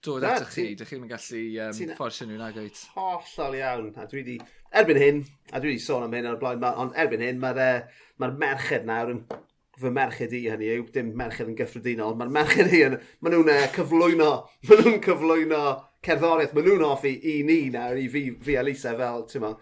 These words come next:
Speaker 2: yn y
Speaker 1: Mm.
Speaker 2: car a stwff fel 'na. A, ie, dwi'n hapus i ddweud, mae, mae chwaith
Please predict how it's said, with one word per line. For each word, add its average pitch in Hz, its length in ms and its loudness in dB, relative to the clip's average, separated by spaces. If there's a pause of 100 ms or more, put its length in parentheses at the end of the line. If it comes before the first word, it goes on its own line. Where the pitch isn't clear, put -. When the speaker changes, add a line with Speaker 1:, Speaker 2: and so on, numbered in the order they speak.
(200)
Speaker 2:
yn - 180 -8
y - 40 -8
Speaker 1:
Mm. 156 40 -10
Speaker 2:
car 123 320 -6
a 101 40 -10
stwff - 280 -10
fel 107 240 -6
'na. 98 260 -10
A, 110 420 -4 (400)
ie, 123 200 -2
dwi'n 139 240 -4
hapus 135 360 -4
i 117 80 -6
ddweud, 117 200 -2
mae, 113 200 -6
mae 123 140 -8
chwaith 131 520 -8